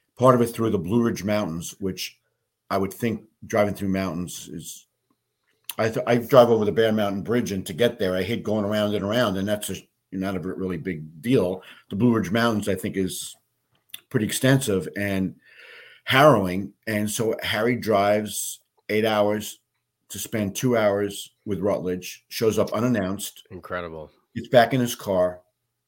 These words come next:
Speaker 1: and drives back to South Carolina. And he said, "I just had to make sure he was okay." And, you know, I talked to
Speaker 2: Powerful.
Speaker 1: Rutledge. Yeah, I talked to Rutledge about it, and he said, "That's just the kind of guy Harry is."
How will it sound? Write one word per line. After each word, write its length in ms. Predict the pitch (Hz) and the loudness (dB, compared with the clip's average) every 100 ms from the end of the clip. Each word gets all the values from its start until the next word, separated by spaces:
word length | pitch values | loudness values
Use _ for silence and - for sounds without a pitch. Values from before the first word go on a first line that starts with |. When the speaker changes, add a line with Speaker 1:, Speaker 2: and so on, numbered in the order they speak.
| _ _ _ | _ _ _
Speaker 1:
and 100 | 95 | -8
drives 240 | 95 95 90 | -2 -2 -2
back 220 | 90 82 | -4 -6
to 80 | - | -8
South 260 | 95 82 | -6 -8
Carolina. 640 | - 87 80 107 113 65 - _ _ _ _ _ _ _ | -6 -6 -6 -6 -6 -8 -14 _ _ _ _ _ _ _
And 120 | 101 98 | -4 -2
he 80 | |
said, 360 | 95 101 92 - _ _ _ _ _ _ _ - - | -2 -2 -4 -6 _ _ _ _ _ _ _ -16 -6
"I 60 | 104 | -4
just 160 | 117 | -2
had 120 | 120 107 | 0 2
to 60 | |
make 160 | 107 104 | 0 0
sure 180 | 120 107 | -2 0
he 100 | 110 | 0
was 160 | 101 | 0
okay." 400 | 110 110 123 - - _ _ _ _ _ _ _ _ _ _ _ _ _ _ _ _ _ _ _ _ _ _ - _ - | -2 -2 -4 -6 -12 _ _ _ _ _ _ _ _ _ _ _ _ _ _ _ _ _ _ _ _ _ _ -20 _ -2
And, 360 | 104 104 107 107 | 4 4 2 0
you 60 | |
know, 60 | 104 | -2
I 40 | |
talked 280 | 101 127 120 | 2 2 4
to 60 | 104 | 4
Speaker 2:
Powerful. 240 | 123 139 | 2 2
Speaker 1:
Rutledge. 240 | 95 - - _ | -2 -6 -20 _
Yeah, 240 | 107 101 90 | 2 4 2
I 60 | |
talked 220 | 92 117 | -2 -2
to 60 | 101 | 0
Rutledge 360 | 95 98 101 92 | 0 0 -2 -2
about 300 | 90 90 95 | 0 0 0
it, 180 | 104 | -4
and 160 | - 85 | -6 -8
he 80 | 90 | -8
said, 460 | - 92 87 78 - _ | -6 -4 -4 -6 -14 _
"That's 180 | 92 - | -8 -6
just 180 | 104 - | -8 -8
the 60 | |
kind 220 | - 104 | -6 -4
of 80 | 98 | -2
guy 180 | 95 95 | 0 0
Harry 360 | 95 101 104 113 | 0 0 2 0
is." 360 | 123 - - | -4 -10 -20